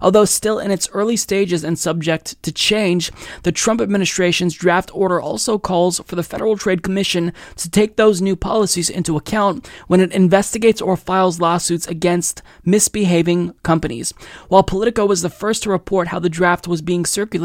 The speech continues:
by the White House, C N N notes that if put into effect, the order would reflect a significant escalation by President Trump in his frequent attacks against social media companies over an alleged but unproven systemic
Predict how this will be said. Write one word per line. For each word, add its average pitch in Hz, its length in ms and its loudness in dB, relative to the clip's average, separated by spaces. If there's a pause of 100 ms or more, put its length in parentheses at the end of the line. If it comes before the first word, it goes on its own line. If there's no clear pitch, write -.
(160)
by 165 120 2
the 165 80 -2
White 190 240 2
House, 170 280 0 (280)
C 233 200 -2
N 233 60 0
N 220 160 2
notes 214 240 2
that 180 100 -2
if - 160 -2
put 220 140 -4
into 208 240 0
effect, 208 420 0 (280)
the 185 100 2
order 226 240 6
would 208 220 2
reflect 202 560 -2
a 175 40 0
significant 208 580 -2
escalation 185 600 -2
by 170 140 0
President 202 420 -4
Trump 202 400 -2 (200)
in 180 100 4
his 170 100 4
frequent 220 500 -6
attacks 202 480 0
against 175 480 -2
social 196 360 -2
media 180 240 0
companies 185 520 -4
over 208 220 4
an 226 60 2
alleged 202 480 2
but - 140 2
unproven 226 520 -2
systemic 208 560 0